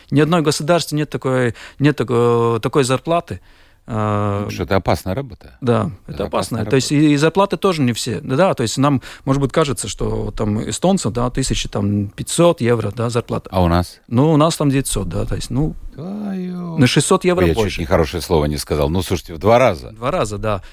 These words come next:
Speaker 1: То есть, ну
Speaker 2: Всегда удивляет, ну, что-то эстонцы, литовцы, они, да, предрасположены к бизнесу, как и поляки.
Speaker 1: Да.
Speaker 2: Но эстонцы, вот такие спокойные, рассудительные, посмотрите, всё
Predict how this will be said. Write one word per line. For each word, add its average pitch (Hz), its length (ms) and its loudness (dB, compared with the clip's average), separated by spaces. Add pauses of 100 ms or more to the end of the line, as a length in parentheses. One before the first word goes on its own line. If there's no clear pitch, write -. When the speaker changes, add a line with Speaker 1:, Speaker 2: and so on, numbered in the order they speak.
(140)
Speaker 1:
То 117 60 -10
есть, 107 100 -6
ну 175 240 4
Speaker 2:
Всегда 190 260 2
удивляет, 247 480 2
ну, 123 80 -2
что-то 220 480 0
эстонцы, 151 480 0
литовцы, 123 400 2
они, 117 220 2
да, 101 240 2 (280)
предрасположены 131 840 -2
к 113 40 -12
бизнесу, 101 460 -4
как 127 200 0
и 123 40 -2
поляки. 127 520 -2 (200)
Speaker 1:
Да. - 180 -20
Speaker 2:
Но 123 100 4
эстонцы, 160 760 -2 (560)
вот 92 80 -16
такие 139 240 -8
спокойные, 175 600 2
рассудительные, 135 760 -2
посмотрите, 104 340 -6
всё - 160 -20